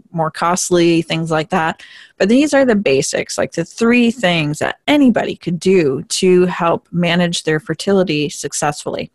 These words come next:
And this is a great starting point for you. If you wanna know more, go to my website, holistic sex ed radio dot com.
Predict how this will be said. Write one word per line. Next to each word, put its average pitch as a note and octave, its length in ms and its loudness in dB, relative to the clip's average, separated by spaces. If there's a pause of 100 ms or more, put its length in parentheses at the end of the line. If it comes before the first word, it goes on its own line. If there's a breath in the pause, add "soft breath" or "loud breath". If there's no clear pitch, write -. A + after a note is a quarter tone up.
(600 loud breath)
And F3+ 480 2
this G#3+ 200 0
is G#3 280 4
a E3+ 120 0
great G3+ 260 0
starting A#3 380 2
point A3+ 340 0
for A3+ 120 0
you. G3+ 360 4
If F3 300 0
you E3 580 2
wanna E3 320 0
know F3+ 180 2
more, F#3+ 380 2
go D#3 220 0
to D#3+ 80 -2
my C#3+ 160 -2
website, F3+ 440 0
holistic G3 460 -2
sex - 260 -4
ed D3+ 160 0
radio A3+ 380 2
dot G#3 240 -2
com. A#3+ 380 2